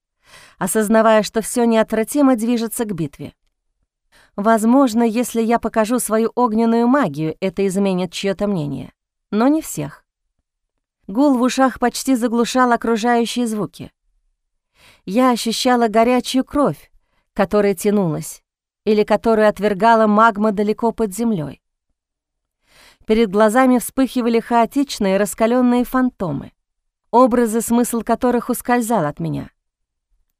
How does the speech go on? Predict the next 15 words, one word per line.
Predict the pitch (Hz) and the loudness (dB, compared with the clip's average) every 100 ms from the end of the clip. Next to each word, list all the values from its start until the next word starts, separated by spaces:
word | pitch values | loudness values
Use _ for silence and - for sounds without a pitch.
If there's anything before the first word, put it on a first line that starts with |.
| _ | _
А | 208 | -2
затем | 214 226 - 277 | 0 -2 0 0
все | 226 254 | 0 -2
внезапно | 226 240 226 254 247 240 247 | 0 0 2 0 0 0 0
оборвалось. | 240 254 247 165 156 - _ _ _ _ _ _ _ _ _ _ | -2 -2 -2 -4 -8 -18 _ _ _ _ _ _ _ _ _ _
Я | 214 233 | -2 2
ощутила, | 208 - 214 254 220 202 | 0 -2 -4 -2 0 0
как | 208 | -2
мое | 214 208 214 | 2 0 0
видение, | 208 262 185 175 156 151 _ _ _ _ _ | 0 -2 -2 -4 -4 -8 _ _ _ _ _
дарованное | 190 208 226 208 202 202 | 0 2 2 0 0 0
множеством | 202 208 202 196 202 208 | 2 0 -2 -4 -4 -2
факелов, | 269 269 175 151 _ _ _ _ _ - | -4 -4 -4 -6 _ _ _ _ _ -6
резко | 226 254 - 254 254 | -2 -2 -2 -2 -2
исчезает. | - 277 196 147 151 | -2 -4 -2 -6 -10